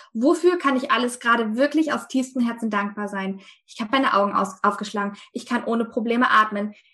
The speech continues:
ich kann auf Toilette gehen und ich kann Urin lassen.“ Also, verste-, weißt du, mal so eine Kleinigkeit sich zu überlegen, all das, was wir als so selbstverständlich nehmen. Ich meine, was braucht es im Körper an Prozessen, dass wir das alles machen können? Also diese pure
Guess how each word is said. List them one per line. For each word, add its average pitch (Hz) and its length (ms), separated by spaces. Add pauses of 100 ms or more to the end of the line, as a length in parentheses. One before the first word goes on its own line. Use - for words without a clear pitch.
(100)
ich 214 140
kann 233 140
auf 220 100
Toilette 277 320
gehen 208 320
und 233 80
ich 240 100
kann 247 160
Urin 262 280
lassen.“ 214 480
Also, 254 120
verste-, 262 340
weißt 392 340
du, - 60 (180)
mal 269 160
so 320 80
eine 359 100
Kleinigkeit 302 680
sich 277 120
zu - 80
überlegen, 294 340
all 339 240
das, 359 320
was 294 180
wir 294 220
als 247 220
so 254 120
selbstverständlich 339 840
nehmen. 220 220 (200)
Ich - 60
meine, 277 240
was 277 240
braucht 339 240
es 349 80
im 277 120
Körper 339 360
an 277 120
Prozessen, 311 500
dass 262 180
wir 262 60
das 247 180
alles 269 280
machen 311 260
können? 220 240
Also 233 160
diese 247 200
pure 392 440